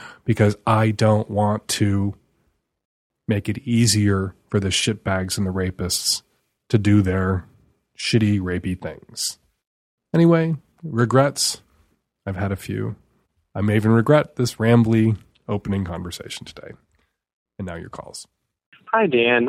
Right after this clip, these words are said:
Speaker 2: Uh, my name is Alex, and I recently came out to my parents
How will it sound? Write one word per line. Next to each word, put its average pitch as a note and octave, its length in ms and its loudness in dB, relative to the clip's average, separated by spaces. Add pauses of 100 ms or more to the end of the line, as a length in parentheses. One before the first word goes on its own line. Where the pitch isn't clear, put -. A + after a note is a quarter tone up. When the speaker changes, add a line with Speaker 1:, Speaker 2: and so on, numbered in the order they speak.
Speaker 2:
Uh, A#2 240 4
my C3 160 2
name D#3 200 2
is D3+ 180 2
Alex, A#2 480 0 (220)
and A#2+ 420 2 (400)
I D3 220 2
recently F3+ 480 -2
came D3 200 -2
out D#3+ 240 0
to E3+ 60 -10
my F3+ 140 2
parents A#2+ 440 0